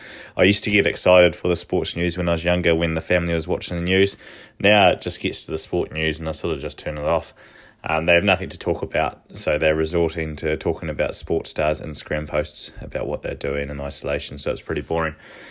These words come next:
What else? Um, of course, the supermarkets are unusually busy, seeing as they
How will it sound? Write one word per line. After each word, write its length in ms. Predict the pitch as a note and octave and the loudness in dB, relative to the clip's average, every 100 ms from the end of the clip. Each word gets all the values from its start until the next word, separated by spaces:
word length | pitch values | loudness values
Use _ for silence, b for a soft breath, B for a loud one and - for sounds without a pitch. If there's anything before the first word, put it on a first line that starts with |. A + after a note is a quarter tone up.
| B | B
What 140 | G#2+ A2+ | 4 6
else? 300 | A2 A2 - B B B B | 6 2 -6 B B B B
Um, 580 | - G2+ G#2 G#2 G#2 G#2 - | 2 4 6 6 4 2 4
of 180 | G#2 | 4
course, 360 | - C3 A#2 - | 6 6 6 4
the 60 | A2 | 2
supermarkets 960 | - C3+ A#2+ A2+ A2 A2+ F#2+ - A2+ | 4 4 4 4 4 2 -2 0 4
are 300 | G#2+ G2+ F#2+ | 8 8 6
unusually 480 | G2 G#2 G2 G2 F#2+ | 2 2 2 2 2
busy, 380 | G2+ G2 G2 F#2 B B | 2 4 4 2 B B
seeing 340 | - - F#2+ F2+ | -4 0 2 2
as 180 | E2+ | 0
they 520 | F#2+ F2+ F2 E2+ F2 | 4 6 6 4 0